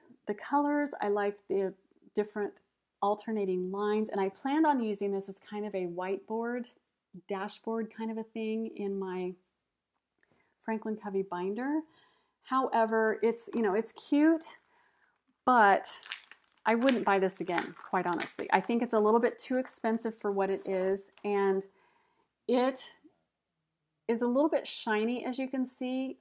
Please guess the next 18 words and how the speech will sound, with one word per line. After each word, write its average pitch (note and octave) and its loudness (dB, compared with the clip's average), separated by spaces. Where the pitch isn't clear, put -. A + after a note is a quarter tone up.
but A#3 0
it B3 0
is C4 0
not A3+ 0
laminated. B3+ 0
I A#3+ 2
don't, C#4 0
I A#3+ 2
don't B3+ -2
feel C#4 2
like C4+ 4
I A3+ 2
could, G#3+ 0
on A#3 0
a G#3+ 2
long-term G#3+ 0
basis, G3+ -2
use G3+ -2